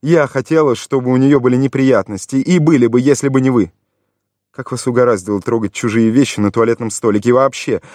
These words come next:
духовному лицу не подобает быть на побегушках у полиции!" Она так по-детски обрушила на меня свой гнев, что я не обратил на её слова никакого внимания.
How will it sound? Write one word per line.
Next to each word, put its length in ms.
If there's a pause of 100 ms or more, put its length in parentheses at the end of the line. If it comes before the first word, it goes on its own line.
духовному 520
лицу 280
не 120
подобает 520
быть 200
на 100
побегушках 640
у 60
полиции!" 580 (1500)
Она 200
так 240
по-детски 760
обрушила 680
на 120
меня 340
свой 320
гнев, 560 (880)
что 280
я 220
не 120
обратил 720
на 100
её 300
слова 440
никакого 880
внимания. 840